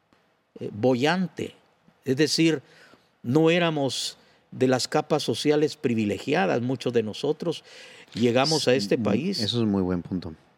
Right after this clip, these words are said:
Speaker 2: Ujú.
Speaker 1: Llegamos a este país porque queríamos una vida mejor, una
Speaker 2: Ujú.
Speaker 1: mejor esperanza para nuestros hijos. Pero al llegar a este país,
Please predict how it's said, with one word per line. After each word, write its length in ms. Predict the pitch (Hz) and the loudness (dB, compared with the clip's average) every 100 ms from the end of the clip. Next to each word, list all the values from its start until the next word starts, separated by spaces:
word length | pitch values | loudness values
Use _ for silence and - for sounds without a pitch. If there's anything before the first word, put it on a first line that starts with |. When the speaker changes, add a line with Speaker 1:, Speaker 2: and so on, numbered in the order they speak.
| _ | _
Speaker 2:
Ujú. 220 | 95 92 95 | -14 -12 -2
Speaker 1:
Llegamos 420 | 120 135 170 160 | 2 2 2 2
a 40 | 156 | 0
este 200 | - 175 | 2 0
país 280 | 131 170 - | 2 0 -2
porque 260 | 175 147 | -2 -2
queríamos 720 | 120 127 135 190 202 190 160 - | 0 0 0 0 0 -2 -4 -6
una 240 | 151 175 | -2 0
vida 240 | 185 202 | 2 0
mejor, 440 | 185 151 220 233 - _ _ _ _ _ _ _ - | 0 -2 -2 -2 -4 _ _ _ _ _ _ _ -6
una 200 | 160 196 | 0 2
Speaker 2:
Ujú. 60 | |
Speaker 1:
mejor 260 | 175 170 202 | 2 2 0
esperanza 760 | 185 - 170 233 214 135 123 113 | 0 0 0 0 -4 -6 -8 -4
para 220 | 120 123 | -2 -2
nuestros 480 | 117 107 - 110 117 | -2 -4 -6 -6 -6
hijos. 360 | 98 107 - - _ _ - - - - _ _ _ | -6 -8 -10 -20 _ _ -20 -20 -20 -20 _ _ _
Pero 140 | 143 | 2
al 60 | 151 | 4
llegar 240 | 165 196 | 4 4
a 40 | 226 | 2
este 200 | 214 190 | 2 -2
país, 560 | 175 175 226 214 - | 0 0 0 -2 -6